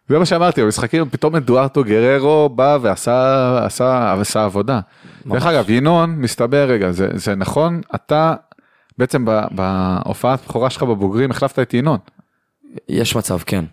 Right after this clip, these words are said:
Speaker 1: החלפת את ינון, תראה איפה, יש
Speaker 2: כן.
Speaker 1: לך, יש לך
Speaker 2: נראה
Speaker 1: עדיין,
Speaker 2: לי שגם
Speaker 1: אה,
Speaker 2: בהופעת בכורה שלי, בליגה, בליגה לאומית החלפתי אותו.
Speaker 1: כן. אה, אוקיי.
Speaker 2: היה לי, היה לי, היה אחד ב-, בגביע ואחד בליגה.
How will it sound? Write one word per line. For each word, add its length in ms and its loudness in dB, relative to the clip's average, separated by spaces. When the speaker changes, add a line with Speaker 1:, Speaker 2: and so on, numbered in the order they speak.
Speaker 1:
החלפת 280 -8
את 140 -2
ינון, 200 -2
תראה 220 -2
איפה, 220 0
יש 120 0
Speaker 2:
כן. 60 0
Speaker 1:
לך, 80 2
יש 100 -4
לך 100 -6
Speaker 2:
נראה 80 0
Speaker 1:
עדיין, 220 0
Speaker 2:
לי 60 -2
שגם 220 -2
Speaker 1:
אה, 60 -2
Speaker 2:
בהופעת 400 -2
בכורה 260 0
שלי, 340 0
בליגה, 440 0
בליגה 280 0
לאומית 220 0
החלפתי 320 -4
אותו. 180 -4
Speaker 1:
כן. 180 0
אה, 180 -2
אוקיי. 260 -2
Speaker 2:
היה 240 -2
לי, 100 0
היה 220 2
לי, 160 0
היה 180 -2
אחד 180 -4
ב-, 340 0
בגביע 480 -2
ואחד 460 -2
בליגה. 400 -2